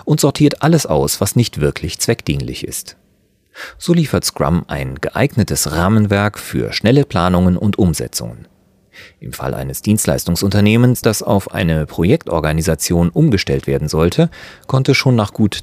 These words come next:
drei Monaten ein erfolgreiches Pilotprojekt präsentiert werden. Nach einem halben Jahr waren konkrete Ergebnisse im Alltagsgeschäft angekommen.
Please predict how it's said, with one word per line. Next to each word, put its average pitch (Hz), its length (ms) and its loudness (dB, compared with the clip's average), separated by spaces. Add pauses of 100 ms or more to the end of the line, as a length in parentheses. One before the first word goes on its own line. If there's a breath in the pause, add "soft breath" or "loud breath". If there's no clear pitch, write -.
(100)
drei 107 260 2
Monaten 90 580 2
ein 73 180 -4
erfolgreiches 92 840 -2
Pilotprojekt 82 720 0
präsentiert 87 520 -2
werden. - 320 -10 (680 soft breath)
Nach - 100 -6
einem - 300 -10
halben 78 260 -2
Jahr 71 320 -2
waren 98 280 0
konkrete 101 520 0
Ergebnisse 76 600 -2
im 117 180 0
Alltagsgeschäft - 840 -2
angekommen. 80 580 -2